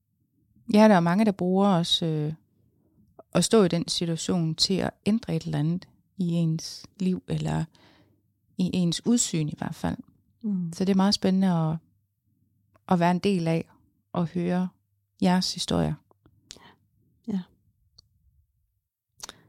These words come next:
Speaker 2: Ja, og som du også sagde, da vi talte sammen i går, Dorte, at, øh,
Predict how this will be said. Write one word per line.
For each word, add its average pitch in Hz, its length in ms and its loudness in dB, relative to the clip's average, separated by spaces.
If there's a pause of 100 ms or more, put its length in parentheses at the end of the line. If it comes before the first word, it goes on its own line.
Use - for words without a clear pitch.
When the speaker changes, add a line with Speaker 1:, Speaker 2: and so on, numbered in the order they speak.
(260)
Speaker 2:
Ja, 233 240 -4
og 185 100 -6
som 202 200 0
du 202 140 0
også 202 180 -2
sagde, 202 320 0 (640)
da 196 60 -2
vi 180 80 -2
talte 196 320 -4
sammen 180 440 -2
i 196 80 6
går, 190 340 -2 (200)
Dorte, 190 360 -6
at, 170 200 -6
øh, 175 220 -2